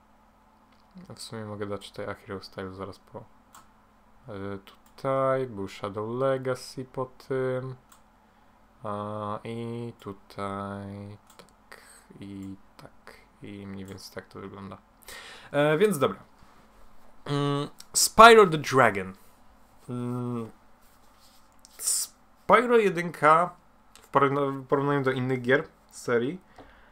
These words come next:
em, według mnie najłatwiej do niej dojść, w-, znaczy dojść, wejść do niej,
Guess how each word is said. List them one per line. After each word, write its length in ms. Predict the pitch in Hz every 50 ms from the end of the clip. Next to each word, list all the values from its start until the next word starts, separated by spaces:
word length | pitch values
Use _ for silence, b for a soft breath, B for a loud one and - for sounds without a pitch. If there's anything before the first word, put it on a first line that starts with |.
| B B B -
em, 1700 | - 127 123 123 123 123 123 123 127 127 127 127 127 127 127 127 127 127 127 127 127 127 131 131 131 131 131 131 131 131 131 135 139 - _ _ _ - -
według 280 | - 131 151 175 185 156
mnie 140 | 165 160 151
najłatwiej 380 | 147 143 147 147 - - 143
do 60 | 131
niej 160 | 131 127 123 113
dojść, 680 | 104 98 107 107 113 - - - - - - - - - - - - - - -
w-, 340 | 123 117 113 120 117 113 113
znaczy 300 | 117 127 120 - - 120
dojść, 380 | 107 104 92 92 - - - 110
wejść 580 | 101 101 131 107 104 98 - - - - -
do 120 | 107 104 98
niej, 280 | 101 104 104 127 135